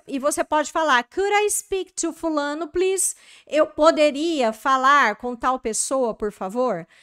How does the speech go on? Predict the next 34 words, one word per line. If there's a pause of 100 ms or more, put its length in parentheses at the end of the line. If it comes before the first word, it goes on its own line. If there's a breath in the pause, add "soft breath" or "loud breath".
(100 soft breath)
Então,
aí
nesse
espacinho,
você
vai
colocar
o
nome
da
pessoa, (300)
tá? (260 loud breath)
Então,
eu
diria, (260 loud breath)
"This
is,
eh,
Daniela
speaking.
Could
I
speak
to (260 loud breath)
João,
please?" (180 soft breath)
Eu
poderia,
eu
posso
falar
com
o
João?